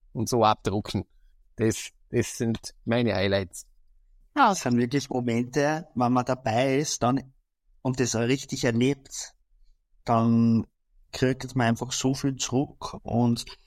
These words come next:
Speaker 2: es ist ganz was anderes, als wie wenn man jetzt beispielsweise bei der, äh, Musik, bei der Marschwertung im Publikum steht, nicht aktiv dabei ist und da natürlich mitfiebert da und mit applaudiert.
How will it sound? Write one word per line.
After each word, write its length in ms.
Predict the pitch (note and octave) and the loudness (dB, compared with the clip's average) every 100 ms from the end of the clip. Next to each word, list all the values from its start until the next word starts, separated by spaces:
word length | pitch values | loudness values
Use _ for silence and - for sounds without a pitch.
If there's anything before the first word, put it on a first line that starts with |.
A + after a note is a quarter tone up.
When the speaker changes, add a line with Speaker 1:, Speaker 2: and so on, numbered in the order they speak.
| - | -12
Speaker 2:
es 140 | - B2 | -4 -2
ist 160 | B2+ | -2
ganz 280 | - A#2+ C3+ | 0 0 2
was 140 | D3 C#3 | 0 0
anderes, 480 | C#3 C#3+ F3+ - - | 2 2 0 -4 -4
als 180 | B2+ C#3+ | -4 -2
wie 100 | C3+ | 0
wenn 160 | C3+ | 2
man 120 | C3 | 0
jetzt 160 | C3 - | 0 -2
beispielsweise 680 | A#2 - - - B2 A#2+ B2 | -4 -4 -8 -2 0 0 0
bei 100 | B2 | 2
der, 1200 | B2 A#2+ A#2+ B2 A#2 A2 A#2+ A#2 A#2+ A#2 A2 - - | 2 4 2 0 0 0 2 4 4 4 2 -2 -12
äh, 40 | |
Musik, 360 | B2 D#3 - C#3+ | -8 -4 -4 -2
bei 80 | C3 | 0
der 80 | B2+ | 2
Marschwertung 840 | A2 B2+ - C3 C3+ C#3 C3+ C3+ - | 2 0 -2 -6 -2 -2 -2 -6 -2
im 300 | B2 A#2 A#2 - _ _ | 2 2 0 -6 _ _
Publikum 520 | - G3 F#3+ - E3+ D#3 | -4 -4 -4 -2 0 0
steht, 420 | - C3 D#3+ - - | -2 -2 -4 -8 -2
nicht 200 | A#2+ C3+ | 0 2
aktiv 360 | C#3 - D3 - | 0 -2 -4 -2
dabei 420 | C3 A#2+ A#2+ C3 | -2 0 2 0
ist 140 | C3 | 0
und 220 | C3 C3 | -4 -2
da 320 | A#2+ A#2 A#2 A#2+ | 2 4 4 2
natürlich 500 | B2 C3+ C#3+ E3 - | 0 0 0 0 -2
mitfiebert 560 | D3+ - D3+ D3+ D#3 | -4 -4 -4 -2 0
da 220 | B2+ C3+ | 2 2
und 120 | C#3 C3+ | 0 -2
mit 160 | C#3 | 0
applaudiert. 680 | C3+ - C3+ C3+ B2+ D#3 - | 0 2 -2 2 0 0 -6